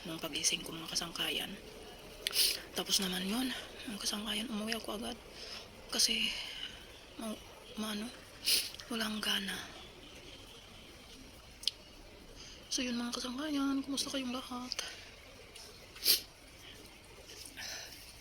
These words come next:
Kakatamad talaga pag may sipon, mga kasangkayan. Gusto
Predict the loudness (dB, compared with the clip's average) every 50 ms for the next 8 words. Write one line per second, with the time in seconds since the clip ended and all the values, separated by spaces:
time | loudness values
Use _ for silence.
0 | -14 -14 -14 -14 -12 -12 -12 -12 -10 -8 -6 -4 -4 -4 -4 -4 -2 -2 -2 0
1 | -2 -2 -4 -4 -6 -4 -4 -2 -2 0 4 4 4 2 2 -4 -6 -6 -6 -6
2 | -6 -6 -2 -2 -2 -2 -2 -4 -4 -4 -4 -4 -4 -6 -6 -6 -8 -8 -10 -10
3 | -10 -8 -8 -8 -8 -8 -10 -10 -12 -8 -4 0 0 0 0